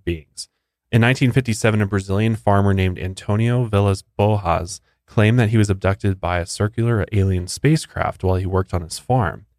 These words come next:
And once he was on board the ship, human-like aliens undressed him and took blood samples from his chin. He claims that the beings then covered him in a strange gel, and then an attractive human-like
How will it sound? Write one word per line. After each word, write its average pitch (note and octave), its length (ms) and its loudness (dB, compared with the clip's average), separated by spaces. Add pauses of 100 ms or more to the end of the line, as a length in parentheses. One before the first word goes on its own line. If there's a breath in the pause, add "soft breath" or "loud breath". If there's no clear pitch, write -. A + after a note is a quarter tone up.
(220)
And G2 100 4
once A#2 200 4
he C3 60 2
was A#2+ 100 4
on G2+ 160 4
board G2+ 260 4
the F2 80 0
ship, - 340 0
human-like A#2+ 540 0
aliens F#2+ 360 0
undressed F#2+ 480 -2
him G2+ 140 -2
and F#2 100 -6
took - 260 -8
blood F#2+ 220 2
samples F2 380 -4
from F2+ 200 -12
his F2 160 -16
chin. - 420 0 (640)
He A2+ 80 -2
claims A2+ 260 2
that G#2+ 120 2
the G2 80 0
beings G#2 360 2
then A#2 220 2
covered C#3+ 460 0
him F2 220 -6
in E2+ 80 -6
a E2+ 40 -10
strange F2 520 -8
gel, F#2 440 2 (420)
and G#2 140 4
then A#2 100 4
an G#2 120 4
attractive A#2 640 0
human-like A#2 520 0